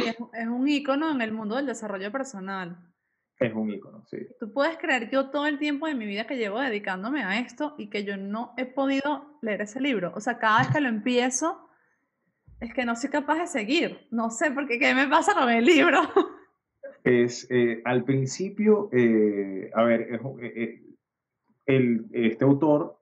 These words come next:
Speaker 2: es un, es un maestro espiritual y, y él se expresa, aparte que es británico,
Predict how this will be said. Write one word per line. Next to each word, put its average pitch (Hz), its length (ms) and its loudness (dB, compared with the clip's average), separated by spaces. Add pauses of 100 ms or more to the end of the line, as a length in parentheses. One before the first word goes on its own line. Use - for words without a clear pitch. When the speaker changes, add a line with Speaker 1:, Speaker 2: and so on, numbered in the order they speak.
Speaker 2:
es 117 360 0
un, 120 320 0
es 113 60 4
un 117 80 6
maestro 123 340 2
espiritual 117 600 2 (720)
y, 113 1040 4
y 127 180 6
él 156 320 6
se - 200 -2
expresa, 139 560 0
aparte 120 220 -4
que 110 60 -6
es - 60 -6
británico, 123 680 -4